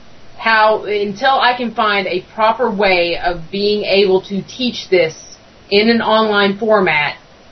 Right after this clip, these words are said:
where it's going to be safe for other people, because I am all, I am really big on safety. I do not condone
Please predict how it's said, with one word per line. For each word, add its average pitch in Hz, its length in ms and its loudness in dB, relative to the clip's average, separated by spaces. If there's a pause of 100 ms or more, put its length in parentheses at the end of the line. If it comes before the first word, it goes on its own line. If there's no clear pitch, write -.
(540)
where 190 340 4
it's 196 340 -2 (160)
going 226 300 2
to 208 80 -4
be 214 140 -6
safe 214 380 0
for 202 120 0
other 180 200 2
people, 185 260 -4
because 160 240 -6
I 214 160 4
am 170 100 -2
all, 185 260 4
I 190 200 0
am 175 200 -6
really 185 220 -2
big 170 160 -4
on 151 180 -4
safety. 143 440 -10 (800)
I 233 480 0 (260)
do 247 160 -8
not 247 260 0
condone 165 760 -6